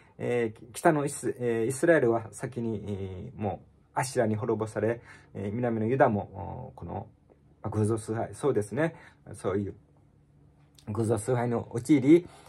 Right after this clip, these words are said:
えー、えー、このバビロンのネブカデネザルによって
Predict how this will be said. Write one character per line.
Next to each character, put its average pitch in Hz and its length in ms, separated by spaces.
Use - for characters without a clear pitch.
え 110 600
ー、 101 440
え - 20
ー、 98 60
こ - 120
の 95 340
バ 120 120
ビ 107 100
ロ 101 80
ン 95 60
の 92 120
ネ 107 100
ブ 104 100
カ 104 140
デ 101 60
ネ 107 120
ザ 104 140
ル 101 100
に - 120
よ 135 100
っ - 20
て 135 280